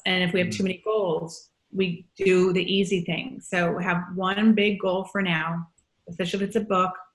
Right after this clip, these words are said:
Speaker 1: or if it's to be a speaker, and just do those certain things every day to get you closer to that goal.
Speaker 2: Yeah, I love that. I love that idea of getting, you know, hey, if you can just hire someone just to watch you, just to be over your shoulder, at least you're doing something.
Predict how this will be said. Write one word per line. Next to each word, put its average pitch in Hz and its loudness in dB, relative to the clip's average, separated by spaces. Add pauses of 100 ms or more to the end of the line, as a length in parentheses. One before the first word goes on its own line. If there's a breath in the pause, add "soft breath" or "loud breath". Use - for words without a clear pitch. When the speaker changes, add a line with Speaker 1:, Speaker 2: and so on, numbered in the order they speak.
(360)
Speaker 1:
or 185 -2
if 175 -2
it's 170 -4
to 170 -4
be 175 2
a 180 -2
speaker, 165 -4 (340)
and 180 -2
just 180 0
do 180 2
those 180 0
certain 208 0
things 175 2
every 180 0
day 175 4
to 170 2
get - -2
you 165 -2
closer 165 -2
to 165 -6
that 165 -4
goal. - -8 (1000)
Speaker 2:
Yeah, 113 -2
I 127 2
love 123 4
that. 95 -2
I 123 2
love 135 4
that 131 6
idea 117 4
of 104 0
getting, 113 2 (300 soft breath)
you 123 4
know, 113 2
hey, 156 4
if 113 -2
you 143 2
can 151 4
just 120 -2
hire 143 4
someone 131 2
just 131 0
to 117 4
watch 117 4
you, 90 -2
just 117 -6
to 131 4
be 127 4
over 131 4
your 104 0
shoulder, 139 0
at 92 -6
least 147 -2
you're 101 -6
doing 120 -2
something. - -6